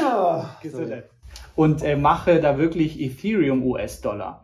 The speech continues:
Speaker 1: Mhm.
Speaker 2: Weil im Backtesting haben wir gesehen, das ist jetzt auch nicht riskanter als Bitcoin.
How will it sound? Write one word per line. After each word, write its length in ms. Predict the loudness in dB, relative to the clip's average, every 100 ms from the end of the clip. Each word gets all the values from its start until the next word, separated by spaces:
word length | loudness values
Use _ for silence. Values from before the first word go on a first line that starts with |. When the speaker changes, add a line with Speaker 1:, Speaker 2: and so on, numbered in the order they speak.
| _
Speaker 1:
Mhm. 220 | -6 -2
Speaker 2:
Weil 140 | 0
im 80 | 2
Backtesting 400 | 0 0 -2 0
haben 100 | -2
wir 80 | 0
gesehen, 320 | -2 -4 -2
das 140 | -2 -4
ist 120 | -8
jetzt 120 | -6
auch 120 | -4 -4
nicht 180 | -4
riskanter 560 | -6 -8 -6 -6 -2 -2
als 300 | 0 -2 -8
Bitcoin. 640 | -6 -6 -2 -2 0 -2